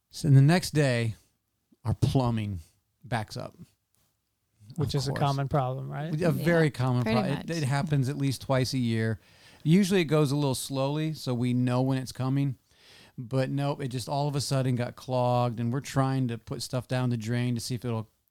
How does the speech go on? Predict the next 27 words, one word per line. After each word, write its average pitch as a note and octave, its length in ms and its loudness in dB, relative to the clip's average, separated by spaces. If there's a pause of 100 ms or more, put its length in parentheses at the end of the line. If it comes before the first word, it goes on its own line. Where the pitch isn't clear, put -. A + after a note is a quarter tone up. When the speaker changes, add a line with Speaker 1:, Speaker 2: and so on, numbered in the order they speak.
(260)
Speaker 1:
clear B2+ 260 2
the A2+ 80 -4
clog. A#2 600 -2
Of A#2 100 -8
course A#2 320 -2
not. A2+ 300 -2 (520)
So A#2+ 680 4
we D3 220 2
wait C#3+ 220 6
about C3+ 240 2
a B2 40 2
week A#2 300 0
'cause A2+ 140 -2
we're B2 100 0
not A#2 180 0
really A2 200 -2
using G#2 240 -2
the G#2 60 -4
sink, A2+ 560 -4
and A#2 280 4
we A2+ 100 4
get A2 160 2
a A2 60 -4
snake G#2+ 400 0
up G#2+ 180 0
there, G#2+ 300 4
and G2+ 220 0